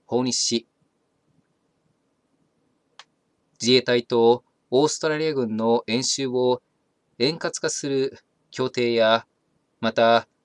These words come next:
自衛隊の武器と防護の対象にオーストラリア軍を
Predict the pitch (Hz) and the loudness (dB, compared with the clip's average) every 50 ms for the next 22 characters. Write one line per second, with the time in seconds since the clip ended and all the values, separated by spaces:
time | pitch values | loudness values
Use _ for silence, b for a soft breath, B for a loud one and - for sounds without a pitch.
0 | _ _ _ _ _ _ _ _ _ _ _ - 107 113 117 113 - 120 113 113 | _ _ _ _ _ _ _ _ _ _ _ -8 -2 0 0 0 2 2 2 2
1 | 110 110 110 113 113 113 110 _ _ 110 123 117 - - - 113 107 101 101 120 | 2 0 0 0 0 -2 -2 _ _ -4 -4 -4 -4 -6 -6 -4 -4 -2 0 2
2 | 120 113 95 95 92 87 _ - 110 117 127 - - - 131 123 117 117 120 117 | 2 2 0 -2 -6 -8 _ -6 -6 -4 -4 -4 -4 -4 -2 -2 -2 0 0 -2
3 | 117 113 _ _ _ _ _ _ _ _ _ _ _ _ _ - 123 151 165 160 | -2 -4 _ _ _ _ _ _ _ _ _ _ _ _ _ 0 0 0 0 0
4 | - - 185 170 165 165 160 160 160 135 123 113 95 95 107 107 110 113 117 110 | -4 -8 -6 -6 -4 -4 -4 -4 -4 -4 -4 -6 -4 -6 -6 -4 -2 -2 -2 -4